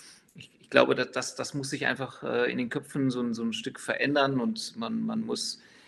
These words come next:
andere Frameworks nutzen, um, um zielgerichteter, ähm, zu agieren. Vielleicht auch, mm, nicht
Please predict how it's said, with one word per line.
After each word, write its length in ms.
andere 840
Frameworks 720
nutzen, 760
um, 220
um 260
zielgerichteter, 1040
ähm, 460
zu 320
agieren. 560
Vielleicht 320
auch, 260
mm, 400
nicht 480